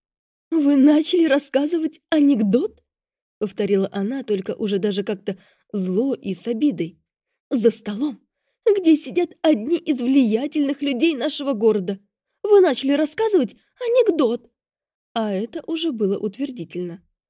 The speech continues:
«Ну, я же просила оставить меня дома и дать мне бутылку водки». «Просила», ответила, как ни в чем не бывало. «А ты, рыбка моя золотая,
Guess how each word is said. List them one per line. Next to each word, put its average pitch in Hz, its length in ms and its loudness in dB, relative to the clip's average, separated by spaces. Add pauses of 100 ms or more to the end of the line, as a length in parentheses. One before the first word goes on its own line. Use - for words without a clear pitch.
(420)
«Ну, 226 340 2
я 208 240 0
же 202 140 -4
просила 202 680 -4
оставить 240 580 -8
меня 202 260 -2
дома 220 440 -2 (360)
и 359 100 6
дать 247 200 2
мне 214 100 0
бутылку 214 380 -2
водки». - 460 -6 (480)
«Просила», - 640 -10 (720)
ответила, 208 460 -6
как 185 160 -12
ни 185 100 -4
в 180 60 -18
чем 185 200 -8
не 180 80 -4
бывало. 175 460 -12 (260)
«А 311 160 -2
ты, 302 340 -2
рыбка 226 340 -4
моя 208 260 0
золотая, 196 600 -8